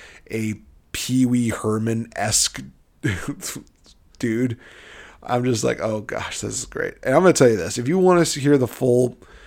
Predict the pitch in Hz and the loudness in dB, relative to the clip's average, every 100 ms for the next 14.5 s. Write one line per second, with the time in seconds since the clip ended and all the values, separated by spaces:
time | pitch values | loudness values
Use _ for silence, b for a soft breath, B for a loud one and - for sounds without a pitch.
0 | b - 131 120 120 113 113 120 117 123 | b 2 4 6 4 2 -2 -2 0 0
1 | 123 127 131 - 127 - 120 113 - 117 | 0 -2 0 0 0 0 0 0 -2 -4
2 | 113 113 117 - 113 - 113 - 113 110 | -4 -6 -6 -4 -4 -4 -8 -8 -6 -6
3 | 104 - 98 95 110 110 - - 101 92 | -6 -4 -6 -4 -2 -2 0 -2 0 -4
4 | 95 B B B B _ 131 131 123 117 | -6 B B B B _ 6 6 6 2
5 | 117 113 110 107 - _ _ _ _ _ | 2 0 0 -2 -10 _ _ _ _ _
6 | _ _ _ - 113 127 123 113 113 117 | _ _ _ -6 0 4 4 2 2 2
7 | 113 110 110 - - 107 90 - - - | 2 0 -2 -4 -4 -8 -8 -12 -10 -2
8 | 113 113 110 107 110 113 120 117 110 104 | -2 0 -2 -4 -2 -2 -2 -4 -4 -4
9 | - 107 104 101 110 107 110 113 - _ | -6 -8 -8 -6 -6 -2 -2 -4 -8 _
10 | _ - 117 117 113 110 110 107 104 - | _ -2 0 0 -2 -2 -4 -4 -6 -12
11 | _ _ - 117 110 110 101 95 98 - | _ _ -4 -4 -2 -2 -2 -4 -6 -6
12 | 98 - 101 - 110 104 - 101 98 98 | -6 -6 -8 -6 -6 -6 -6 -8 -8 -10
13 | - - 107 B B B B B B B | -8 -10 -10 B B B B B B B
14 | B - 165 127 - | B 6 8 8 4